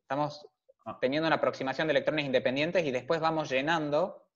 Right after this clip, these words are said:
Speaker 1: a nuestro sistema poniendo el elec-, el primer electrón y el segundo por degeneración de spin en el estado de menor energía y después vamos llenando la banda de esa manera. Y así le
Speaker 2: Ok,
Speaker 1: vamos dando
Speaker 2: sí.
Speaker 1: la velocidad correspondiente a cada estado.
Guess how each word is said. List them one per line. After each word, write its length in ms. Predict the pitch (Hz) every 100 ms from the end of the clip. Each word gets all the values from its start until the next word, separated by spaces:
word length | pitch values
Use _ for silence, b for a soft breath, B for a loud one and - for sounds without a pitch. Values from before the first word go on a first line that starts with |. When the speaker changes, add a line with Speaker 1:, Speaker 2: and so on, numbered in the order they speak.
| _ _ _ _ _
Speaker 1:
a 80 | 127
nuestro 300 | 127 120 131
sistema 440 | 147 - 147 170
poniendo 300 | 147 135 143
el 60 | 131
elec-, 280 | 127 127 -
el 160 | 135 117
primer 260 | 127 156
electrón 580 | 175 160 160 165 175 180 -
y 80 |
el 80 | 120
segundo 480 | - 123 147 147 135
por 100 | 117
degeneración 480 | 117 120 120 123 139
de 80 | 131
spin 400 | - 151 151 160 _ _ _ _ -
en 80 | 123
el 100 | 117
estado 240 | 156 151
de 80 | 143
menor 240 | 135 151
energía 360 | 160 147 - 190
y 20 |
después 240 | 151 147 139
vamos 260 | 143 139
llenando 320 | 135 139 143
la 80 | 135
banda 240 | 123 135 127
de 80 |
esa 140 | 127 135
manera. 420 | 127 123 113 107 _ _ _ _ _ _ _ -
Y 60 | -
así 200 | - 190
le 80 |
Speaker 2:
Ok, 40 | 185
Speaker 1:
vamos 180 | 147 143
dando 200 | 147 160
Speaker 2:
sí. 40 |
Speaker 1:
la 60 | 135
velocidad 460 | 127 120 143 143
correspondiente 540 | 151 131 - 135 139 147
a 40 |
cada 140 | 135 127
estado. 420 | - 120 107